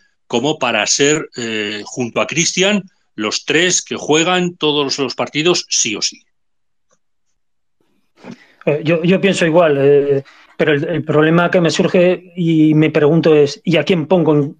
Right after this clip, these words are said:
Speaker 2: si no pongo a estos dos? Es decir, al final tenemos unas herramientas, unos jugadores,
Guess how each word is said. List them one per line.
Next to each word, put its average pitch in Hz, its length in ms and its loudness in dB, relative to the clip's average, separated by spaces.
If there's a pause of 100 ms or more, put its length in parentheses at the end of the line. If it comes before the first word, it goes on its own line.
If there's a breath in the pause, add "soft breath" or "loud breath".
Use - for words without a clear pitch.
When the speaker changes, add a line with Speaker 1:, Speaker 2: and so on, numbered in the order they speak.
Speaker 2:
si - 160 -2
no 151 180 2 (120)
pongo 143 240 2
a - 20 4
estos 131 240 -2
dos? 123 280 -2 (520 soft breath)
Es 143 80 0
decir, 143 260 0
al 131 80 0
final 151 280 0
tenemos 151 320 2
unas 165 200 2
herramientas, 175 720 0 (160)
unos 143 200 2
jugadores, 180 680 2